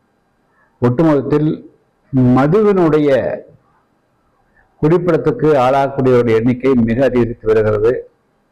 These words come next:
இவைகள் எல்லாமே தமிழ்நாட்டில் அதிகமான கொலைகள் நடப்பதற்கு ஒரு மிக முக்கியமான காரணமாக இருக்கிறது.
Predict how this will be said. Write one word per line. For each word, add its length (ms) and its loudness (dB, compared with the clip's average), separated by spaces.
இவைகள் 420 2
எல்லாமே 800 0
தமிழ்நாட்டில் 920 0
அதிகமான 720 2
கொலைகள் 400 0
நடப்பதற்கு 1000 0
ஒரு 380 2
மிக 180 2
முக்கியமான 600 0
காரணமாக 520 -2
இருக்கிறது. 360 -6